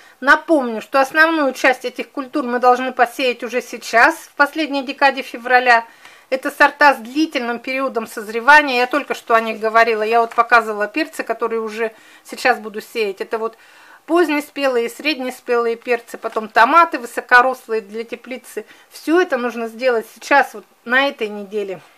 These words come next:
И оста-, вот те, которые останутся, скороспелые и ранние сорта, которые будут выращиваться и в открытом грунте, и в теплице,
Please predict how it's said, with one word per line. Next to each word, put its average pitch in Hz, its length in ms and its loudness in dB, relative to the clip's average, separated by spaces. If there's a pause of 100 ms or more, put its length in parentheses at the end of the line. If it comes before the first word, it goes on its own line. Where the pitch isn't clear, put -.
(1400)
И 269 180 0
оста-, 285 460 0 (460)
вот 262 180 -2
те, 294 140 -4
которые 262 380 4
останутся, 254 560 0
скороспелые 247 840 0
и 220 40 0
ранние 220 420 2
сорта, 330 520 2 (840)
которые 262 380 -2
будут 240 360 -10
выращиваться 240 880 -4 (600)
и 294 360 -6 (160)
в 233 140 -2
открытом 262 580 0
грунте, 247 460 -8
и 254 200 -16
в - 100 -20
теплице, 269 840 -8